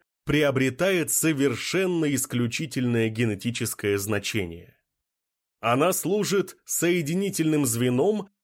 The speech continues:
между комплексным мышлением и мышлением в понятиях. Она соединяет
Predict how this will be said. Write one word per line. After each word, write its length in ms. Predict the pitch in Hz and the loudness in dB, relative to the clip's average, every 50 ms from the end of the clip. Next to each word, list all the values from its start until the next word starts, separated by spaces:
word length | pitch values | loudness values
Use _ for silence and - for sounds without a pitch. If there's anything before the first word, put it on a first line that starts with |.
| _ - | _ -2
между 520 | 127 143 175 185 165 123 113 131 151 - | 0 2 2 2 2 0 0 0 0 -2
комплексным 840 | 143 - 165 165 143 123 123 120 120 120 120 - - 127 127 123 117 | 0 0 0 2 2 0 0 0 0 0 0 -2 0 0 2 2 2
мышлением 960 | 117 113 107 - - - 110 117 151 180 190 196 202 208 208 208 196 196 - _ _ _ _ | 2 2 0 0 -2 -2 0 0 2 2 2 2 2 2 2 2 0 -4 -10 _ _ _ _
и 140 | - 120 127 | -2 0 2
мышлением 680 | 131 156 175 - - 139 123 110 107 107 110 117 131 135 | 2 2 2 0 0 0 0 0 2 2 0 0 0 -2
в 120 | 120 - | -4 -4
понятиях. 880 | - 160 160 151 127 101 85 - - 87 82 80 - - _ - _ _ _ _ _ _ _ _ _ _ - | -2 0 0 0 0 -2 -4 -6 -10 -12 -12 -12 -16 -20 _ -20 _ _ _ _ _ _ _ _ _ _ 0
Она 360 | 120 131 139 147 156 156 139 | 2 4 4 4 4 4 4
соединяет 880 | - - 139 135 131 127 123 131 135 143 147 143 135 135 131 131 - | 2 2 2 2 2 2 0 2 2 4 4 4 4 4 2 0 -4